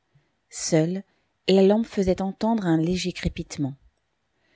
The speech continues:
Le visage soucieux et renfrogné de l'homme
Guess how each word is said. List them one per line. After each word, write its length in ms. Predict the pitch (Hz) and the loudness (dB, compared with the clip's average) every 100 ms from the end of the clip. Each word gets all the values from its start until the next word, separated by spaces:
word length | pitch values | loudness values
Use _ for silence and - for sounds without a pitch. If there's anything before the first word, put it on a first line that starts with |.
| _ _ _ - | _ _ _ -6
Le 60 | |
visage 400 | 175 190 233 240 | -4 0 0 -2
soucieux 420 | - 185 - - | -4 -10 -8 0
et 120 | 202 170 | 2 2
renfrogné 600 | 185 208 - 180 170 196 | 0 -6 -2 -2 0 0
de 120 | 165 | 0
l'homme 340 | 151 160 180 | 0 -2 -6